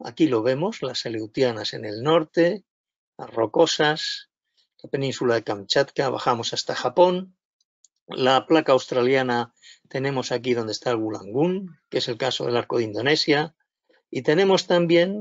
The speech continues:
la placa de Nazca, que subduce debajo de la placa americana. También tenemos algunos volcanes de los que están todos marcados en rojo, en el cruce del Atlántico, entre lo que es Europa, abandonando por la península,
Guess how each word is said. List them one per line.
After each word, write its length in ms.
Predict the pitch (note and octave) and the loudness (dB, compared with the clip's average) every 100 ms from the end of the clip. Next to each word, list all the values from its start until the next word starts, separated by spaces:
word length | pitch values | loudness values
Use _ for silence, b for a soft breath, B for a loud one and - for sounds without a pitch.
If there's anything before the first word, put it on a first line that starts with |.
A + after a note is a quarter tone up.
| E3+ | -6
la 140 | A#2+ | -6
placa 320 | - A2+ A2+ | -2 -2 -2
de 80 | A2 | -4
Nazca, 640 | A#2 D3+ - - G3 A#3+ _ _ _ _ _ | 0 0 0 2 2 2 _ _ _ _ _
que 100 | C3+ | -2
subduce 720 | - F#3 F3 G3+ - G3+ A#3+ _ | 0 2 2 0 2 2 2 _
debajo 480 | - - A#2 A#2 D#3+ | -8 -2 0 0 -2
de 80 | D3 | -2
la 120 | G#2+ | -2
placa 260 | A#2+ G#2+ A#2 | -2 -2 -4
americana. 580 | A2+ C3+ B2 A#2 - _ _ _ _ _ _ _ _ _ _ _ | -6 -2 -2 -2 -6 _ _ _ _ _ _ _ _ _ _ _
También 320 | A2+ B2+ B2 | -4 0 2
tenemos 600 | A#2+ A#2+ F3 G3+ A#3+ - | 2 2 4 4 2 2
algunos 360 | B2 D3 F#3 D#3+ | 2 4 4 4
volcanes 460 | D3 D3 D#3+ C#3+ | 4 4 2 2
de 80 | C3 | 2
los 140 | A#2+ - | 0 -4
que 80 | |
están 240 | - C3+ A2+ | -4 -4 -2
todos 260 | B2+ A2+ | -4 -4
marcados 400 | G#2+ G2+ B2 A2 | -6 -6 -4 -4
en 140 | C#3+ D3 | -6 -4
rojo, 560 | G3+ G3+ - F#3+ - _ - | -2 -2 0 0 -2 _ -8
en 80 | C3 | -4
el 100 | C3 | -4
cruce 300 | A3+ G3 D3 | -2 -4 -2
del 160 | F3+ F#3 | -2 -2
Atlántico, 920 | A#2 D3 C#3+ B2+ C3 A#2 D3 D#3+ - _ b _ | 0 2 2 0 -4 -2 -4 -6 -12 _ b _
entre 240 | C3 B2+ B2 | -8 0 2
lo 100 | B2 | 4
que 100 | E3 | 2
es 120 | D#3 | 4
Europa, 540 | A#2+ C3+ C#3+ D3+ D3 - | 4 4 4 2 0 -2
abandonando 560 | A2+ A2+ A#2 B2 A2+ | -4 -4 -2 -2 -2
por 140 | A#2 D3 | -2 -2
la 100 | D#3 | 0
península, 640 | B2+ B2+ - A#2 A2+ G#2+ | 0 -2 0 4 4 2